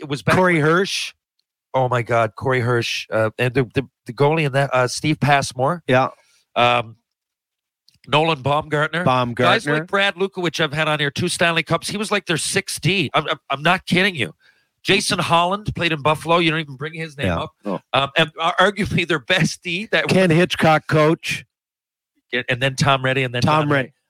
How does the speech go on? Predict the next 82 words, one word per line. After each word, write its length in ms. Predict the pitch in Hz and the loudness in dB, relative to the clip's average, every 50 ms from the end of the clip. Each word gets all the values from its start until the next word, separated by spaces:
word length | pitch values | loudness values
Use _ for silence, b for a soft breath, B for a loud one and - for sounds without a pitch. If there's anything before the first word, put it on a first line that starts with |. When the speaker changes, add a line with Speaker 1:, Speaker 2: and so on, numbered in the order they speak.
| _ | _
Speaker 2:
All 120 | - 160 165 | 2 4 4
Speaker 1:
That's 140 | 156 - | 4 2
Speaker 2:
three. 260 | - - 175 165 151 139 | 2 2 2 2 2 0
Speaker 1:
the 100 | 170 147 | -4 -8
three. 300 | - - 160 135 101 80 - | -6 -2 -2 -2 -2 2 2
Speaker 2:
All 160 | 165 170 165 | 4 4 4
three 240 | - - 160 180 175 | 2 2 2 2 4
went 200 | 165 165 156 135 | 4 2 2 2
to 60 | 147 | 0
the 80 | 147 151 | 2 2
Speaker 1:
Hitchcock, 140 | 151 151 147 | 2 2 2
Speaker 2:
N 120 | 147 147 | 0 0
H 80 | 165 165 | 2 2
L. 200 | 151 139 123 - | 2 2 2 0
Speaker 1:
Reddy, 40 | 156 | -2
Don 180 | 151 147 147 147 | -6 -6 -6 -6
Hay. 240 | 143 147 135 - - | -6 -4 -4 -2 -2
Speaker 2:
Yeah. 120 | - - 139 - _ _ _ _ _ _ | -2 -2 -4 -4 _ _ _ _ _ _
Yeah. 140 | - 143 - | -6 -4 -2
Speaker 1:
So 200 | 131 165 160 156 | 2 2 2 2
people, 320 | 151 - 170 208 208 - 208 | 2 0 -4 -2 -2 0 0
you 160 | 202 196 202 - _ | 0 0 -2 -4 _
go, 180 | - 185 185 - - _ | 0 0 0 0 -2 _
you 200 | - 175 - 170 | -8 -4 -2 -2
ask 340 | - 160 156 175 170 - - | 2 2 2 2 2 0 -2
me, 80 | 156 | -4
and 80 | 147 139 | -4 -4
they 80 | 143 135 | -4 -4
go, 120 | 127 139 | -2 -4
"It 80 | 147 - | -4 -6
must 160 | 226 - - | -8 -10 -10
have 100 | - 147 | -12 -12
sucked 360 | - - - - 190 175 _ | -10 -6 -4 -4 -4 -4 _
to 60 | - 160 | -8 -6
be 120 | 165 160 | -6 -4
in 60 | 156 151 | -4 -4
that 140 | 151 151 - | -6 -8 -8
division." 340 | 143 - _ _ _ _ - | -12 -20 _ _ _ _ -20
I'm 80 | 139 135 | -18 -16
like, 120 | 139 143 - - | -16 -14 -6 -2
"Well, 260 | 214 208 196 190 - _ _ _ _ _ _ _ _ - | -2 0 0 -2 -6 _ _ _ _ _ _ _ _ -4
if 120 | 165 - | -2 -2
you 80 | 170 185 | 0 2
wanted 220 | 175 202 226 233 | 2 2 2 2
to 60 | 202 190 | 0 0
win 160 | 170 190 170 | 0 -2 -2
the 60 | 170 | -4
Memorial 320 | 160 151 143 147 143 139 127 | -6 -2 0 2 2 2 2
Cup, 160 | - - - | 2 2 2
Speaker 2:
Yeah, 100 | - 110 | 2 2
Speaker 1:
yes, 220 | - 104 98 110 - | 0 -2 -4 -2 -2
Speaker 2:
it 160 | 131 127 - | -2 0 0
did. 280 | - 127 104 87 82 80 _ - | 0 -2 -2 -2 -6 -8 _ 0
Speaker 1:
but 180 | 147 147 143 | 0 0 2
we 120 | 143 165 180 | 2 2 2
had 80 | 160 156 | 2 2
all 220 | 156 165 170 175 | 2 0 0 0
kinds 300 | - - 170 180 180 160 147 | 0 -2 -2 -4 -4 -4 -2
of 60 | 135 | 0
eyes 280 | 143 143 151 151 139 113 | 2 2 2 2 0 -2
on 160 | 135 113 95 | -2 -2 -2
us." 280 | 87 - - - - - | -4 -6 -10 -12 -6 0
Speaker 2:
Yeah, 180 | 139 131 147 151 - _ - | 2 2 2 2 0 _ -2
Speaker 1:
Right? 240 | 120 131 151 151 | -2 0 0 2
Speaker 2:
no 160 | 131 135 135 120 | 2 2 2 2
question. 400 | - - 120 117 - - 113 120 | 0 -2 -4 -4 -4 -4 -2 0
Speaker 1:
Why 120 | 143 160 | 0 0
did 140 | 175 180 160 | 0 -2 -4
me, 120 | 160 175 175 | -6 -4 -2
Langs, 340 | 165 160 160 160 156 - - | 0 0 0 -2 -2 -8 -12
and 100 | 147 127 | -10 -6
Bush 260 | 135 143 147 139 - | -4 -2 -2 -2 -4
so 120 | - 135 | -6 -6
Speaker 2:
Yeah, 40 | 120 - | -8 -6
Speaker 1:
solidly 540 | - - - 151 139 143 143 135 135 143 | -6 0 2 2 2 2 2 0 0 0
Speaker 2:
it, 40 | 151 147 | 0 0
Speaker 1:
go 140 | 135 131 | 0 0
in 60 | 131 139 | 0 -2
Speaker 2:
it, 40 | |
Speaker 1:
that? 180 | 131 131 135 147 | -2 -2 -2 -2
Speaker 2:
it 60 | 143 127 | -2 0
helped 300 | - 160 165 175 - | 0 2 2 0 -2